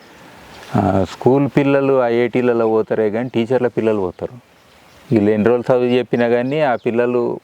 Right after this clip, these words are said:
పోయే ఛాన్స్ తక్కువ ఉంటుంది, కానీ వీళ్ళ పిల్లలు మాత్రం పోతారు, ఛాన్స్ ఉంటుంది. ఎందుకంటే మా అక్క బావ కూడా టీచర్లు, ఒక్కరు కాదు, నేను మొత్తం నేను టీచర్లకు కూడా ట్రైనింగ్లు ఇస్తా కాబట్టి చెప్తున్నా. నేచురల్గా మనం ఏం చేస్తాం అంటే మనోళ్ళకు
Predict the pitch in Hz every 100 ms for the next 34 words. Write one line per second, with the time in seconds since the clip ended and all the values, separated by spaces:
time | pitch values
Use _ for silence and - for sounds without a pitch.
0 | - 113 117 117 117 117 - 98 - 113
1 | 104 95 120 123 143 - 143 135 127 117
2 | 123 90 85 - - _ _ - 117 113
3 | 110 - 95 - _ - - - - -
4 | 104 104 120 113 117 107 101 - 107 104
5 | 101 98 104 101 104 104 107 92 - 92
6 | 87 82 - - - - - - - 233
7 | 135 - 135 123 113 104 92 92 - 120
8 | 110 101 95 92 87 101 95 107 104 98
9 | 104 101 110 95 87 - - - - -
10 | 101 95 92 90 107 95 95 107 101 -
11 | - 90 78 95 107 - 113 87 117 -
12 | - - - - - - - - - 110
13 | 120 135 143 160 - 135 131 151 120 127
14 | 139 147 - 165 165